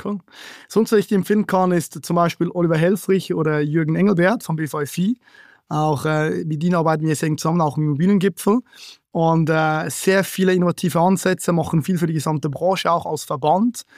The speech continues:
Äh, sehr digital auch in vielen Bereichen. Und das sind sicherlich zwei Kollegen, äh, die ich dir sehr, sehr gerne ans Herz legen würde.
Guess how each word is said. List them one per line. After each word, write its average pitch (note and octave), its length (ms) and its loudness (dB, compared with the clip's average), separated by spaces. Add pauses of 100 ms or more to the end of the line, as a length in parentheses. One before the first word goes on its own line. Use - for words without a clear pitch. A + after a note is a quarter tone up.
(360)
Äh, D#3+ 360 0
sehr E3+ 540 0
digital E3 500 2
auch F#3+ 180 2
in F3+ 80 4
vielen F#3 220 2
Bereichen. F3 680 2 (280)
Und D3 180 -4
das D#3 140 -2
sind - 140 -2
sicherlich D#3+ 420 -4
zwei D#3+ 300 0
Kollegen, D3+ 640 0 (320)
äh, D3 160 0
die D3 100 -4
ich B2 80 -8
dir D3+ 120 -2
sehr, C#3 140 0
sehr C#3+ 100 0
gerne C#3 180 0
ans C3+ 140 -4
Herz B2+ 240 -8
legen B2+ 220 -6
würde. A#2+ 320 -10